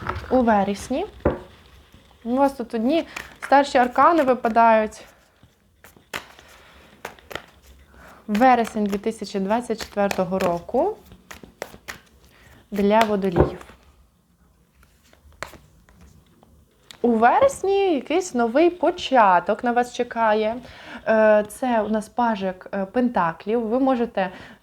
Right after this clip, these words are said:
може, ви у Францію поїдете, в Париж, под-, подивитися на Париж, або ж ви будете починати тут якесь нове навчання. Ви можете, е, так, якісь курси, ви можете вкладати кудись гроші. Це може бути якась нова робота,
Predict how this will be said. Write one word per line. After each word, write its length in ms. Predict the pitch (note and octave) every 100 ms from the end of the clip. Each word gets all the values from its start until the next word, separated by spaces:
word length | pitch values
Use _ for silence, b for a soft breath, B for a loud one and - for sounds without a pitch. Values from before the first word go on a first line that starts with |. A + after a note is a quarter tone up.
| -
може, 260 | A#3+ B3+
ви 80 | B3+
у 80 | B3
Францію 500 | B3 G#3 F#3+ - A3+
поїдете, 540 | A#3 A3+ A#3 A#3+ A#3+
в 100 | C4+
Париж, 460 | - C4+ B3 A#3+ A#3+
под-, 240 | - G3+
подивитися 580 | A3+ A3 A3 G#3+ A3 A3
на 100 | G#3+
Париж, 420 | G#3 G#3+ G#3+ G#3 -
або 340 | G3+ B3 F4
ж 100 | A#3
ви 140 | A3 C4
будете 340 | A#3 G#3+ G#3
починати 500 | G3+ - A3 A3+ G3+
тут 180 | F#3+ F#3+
якесь 340 | G3 G3 -
нове 240 | F#3+ G#3 A#3
навчання. 760 | A3 A3 - F#3 E3 E3 F3+ G3+ B B C4
Ви 120 | G#3 A3+
можете, 540 | A#3 B3+ B3+ B3 A#3
е, 1000 | A3 G#3+ G#3 - G3+ G3+ G3 G3 F#3+ G3 G3
так, 240 | A3 A3
якісь 300 | G3 G3+ -
курси, 760 | - A3+ G3+ G3 - G#3+ A#3 A#3
ви 120 | G3+
можете 300 | G#3 G3+ G3+
вкладати 460 | G3+ G3+ G3 G3 G3
кудись 280 | G3 F#3+
гроші. 560 | G3+ G#3 G3+ F#3 - A3+
Це 140 | -
може 200 | G#3+ A3
бути 220 | G#3 G3+ F#3+
якась 260 | G3 F#3+
нова 240 | F#3+ G3 A3
робота, 680 | B3+ A3 G3 F#3 F#3 G#3